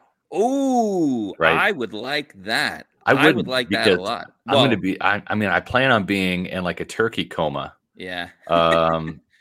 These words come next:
Speaker 2: that afternoon on my couch, passed out asleep. But if I have to work, then I will. I'll just have to, like, really,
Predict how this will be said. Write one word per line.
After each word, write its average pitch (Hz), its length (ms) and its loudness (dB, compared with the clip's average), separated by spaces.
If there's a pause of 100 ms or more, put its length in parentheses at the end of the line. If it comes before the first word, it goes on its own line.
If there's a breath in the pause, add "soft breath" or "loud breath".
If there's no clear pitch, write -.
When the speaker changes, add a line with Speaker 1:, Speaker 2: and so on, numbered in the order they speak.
Speaker 2:
that 107 260 2
afternoon 95 580 0
on 78 80 -2
my 76 100 -4
couch, 76 420 -2
passed 82 320 -2
out 76 160 0
asleep. 85 500 -6
But 90 160 0
if 85 100 -2
I - 100 -2
have 151 320 0
to 110 100 0
work, 87 320 2
then 87 120 -6
I 67 120 -8
will. 85 540 4 (460 soft breath)
I'll 90 140 0
just 85 240 -4
have 85 180 2
to, 90 80 0
like, 78 260 2
really, 95 600 2